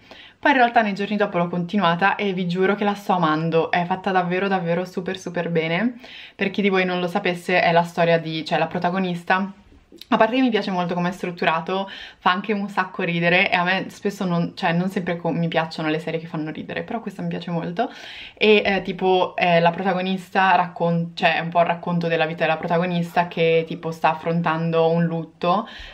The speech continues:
ehm, e, tipo, i suoi modi di deal with it, però è appunto anche molto comico, non è triste, cioè, ci sono dei momenti tristi però.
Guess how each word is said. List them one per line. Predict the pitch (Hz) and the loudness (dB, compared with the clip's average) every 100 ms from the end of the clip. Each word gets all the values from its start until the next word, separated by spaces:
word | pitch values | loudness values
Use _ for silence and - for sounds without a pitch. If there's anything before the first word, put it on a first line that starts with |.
| - | -2
ehm, | 170 165 160 156 156 156 156 - - | 0 2 0 0 -4 -6 -6 -8 -2
e, | 170 170 | 0 0
tipo, | 170 - 165 156 - | -2 -2 2 2 0
i | 175 170 | -4 -4
suoi | - 170 | 0 2
modi | 170 160 165 | 4 2 -2
di | 160 160 | -4 -6
deal | 147 170 170 | -2 0 0
with | 170 170 | 0 0
it, | 185 226 - - - | 0 0 -2 -18 -10
però | 190 175 | 2 4
è | - | 4
appunto | 175 175 170 | 0 -2 0
anche | 165 170 170 | 0 0 -2
molto | 165 170 | -4 -4
comico, | 170 165 165 170 | -2 -2 -2 -2
non | 160 160 | -2 -2
è | 156 151 - | -4 -6 -10
triste, | - 170 - - 165 | -10 -10 -8 -6 -4
cioè, | 175 - | -2 -4
ci | - - | -6 -12
sono | 160 | -8
dei | 156 | -8
momenti | 151 165 170 | -8 -8 -10
tristi | 170 170 - | -12 -14 -10
però. | - | -10